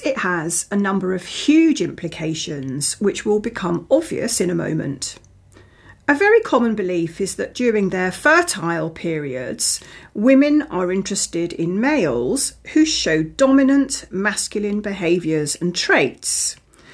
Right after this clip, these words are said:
And the reasoning for this is that they, these are indicators of good genes. Dominant behaviour can very easily become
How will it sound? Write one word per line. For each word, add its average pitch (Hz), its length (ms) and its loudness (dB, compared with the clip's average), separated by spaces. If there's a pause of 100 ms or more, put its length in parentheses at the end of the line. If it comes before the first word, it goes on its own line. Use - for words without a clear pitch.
(200)
And 277 160 6
the 277 80 2
reasoning 262 560 4
for 202 120 -6
this - 600 -8 (180)
is 320 120 0
that - 160 -2
they, 214 380 2
these 262 480 2
are 180 280 -2
indicators 160 960 0 (360)
of 226 180 -2
good 185 320 2
genes. 139 800 -2 (2250)
Dominant 392 680 4
behaviour 185 920 -2 (260)
can 233 220 4
very 226 680 2
easily 175 920 0
become 156 540 -2